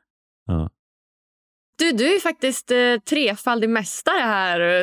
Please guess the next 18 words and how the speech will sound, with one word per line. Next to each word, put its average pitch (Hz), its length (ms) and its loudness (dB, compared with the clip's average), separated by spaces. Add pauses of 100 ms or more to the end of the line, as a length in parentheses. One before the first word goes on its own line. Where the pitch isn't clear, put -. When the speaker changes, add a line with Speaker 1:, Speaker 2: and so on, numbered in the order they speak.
(180)
Speaker 2:
En 226 140 2
strike 285 580 0
har 208 60 2
du 208 60 0
fått 208 320 -2
i 214 240 0
personer 233 600 0
som 202 280 0
har 202 240 2
önskat 226 680 -2
dig 190 440 2
till 196 340 0
podden 202 460 0
då, 175 180 2
tidigare 190 420 0
gäster 208 440 -2
framför 196 240 0
allt. - 360 -8